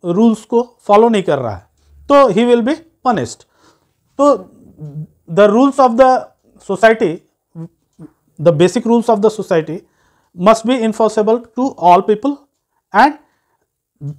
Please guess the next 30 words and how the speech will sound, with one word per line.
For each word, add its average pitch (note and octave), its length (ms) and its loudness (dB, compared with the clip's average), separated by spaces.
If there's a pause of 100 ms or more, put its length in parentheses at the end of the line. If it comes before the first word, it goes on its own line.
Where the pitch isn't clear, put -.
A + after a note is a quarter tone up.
(120)
the E3+ 100 4 (100)
persons G#3 340 2 (500)
who F#3 120 -2
does F#3+ 220 2
not, A#3+ 140 6
uh, A#2+ 420 -12 (840)
follow G#3+ 200 4
these A3 380 -4
rules B3+ 220 0 (480)
will G3+ 140 0
be B3 120 -2
punished F#3+ 320 -2
by G3 140 0
the G3 100 0
law। F3 180 -2 (600)
और A#3+ 160 4
उ-, G3 340 -6
उनको F#3+ 280 -6
पनिशमेंट F3 600 -8
भी A3 120 -4 (280)
मिलनी E3+ 260 -2
पड़ेगी, F#3 440 -4 (320)
मिलनी E3+ 260 0
चाहिए, G#3+ 280 0
अ, - 840 -14
through D#3+ 280 0
the G3+ 140 2
law। A2 140 -8 (760)
तो D#4+ 120 0
ये C4 600 2